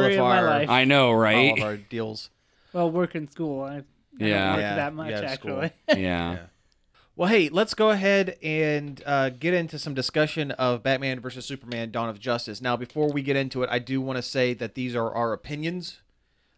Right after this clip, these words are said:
Speaker 1: Uh, I'm a big believer in, uh, to accurately get a read on something, you have to go experience it for yourself. So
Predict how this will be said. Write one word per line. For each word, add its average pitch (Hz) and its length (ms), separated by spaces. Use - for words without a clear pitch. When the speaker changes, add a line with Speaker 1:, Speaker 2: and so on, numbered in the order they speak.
Speaker 1:
Uh, 110 360
I'm 135 220
a 127 40
big 135 380
believer 127 360
in, 120 360
uh, 101 420
to 135 160
accurately 120 880
get 131 200
a 120 240
read 135 220
on 123 140
something, 120 300
you 117 80
have 120 200
to 131 60
go 120 140
experience 113 480
it 110 80
for 110 120
yourself. 104 400
So 104 340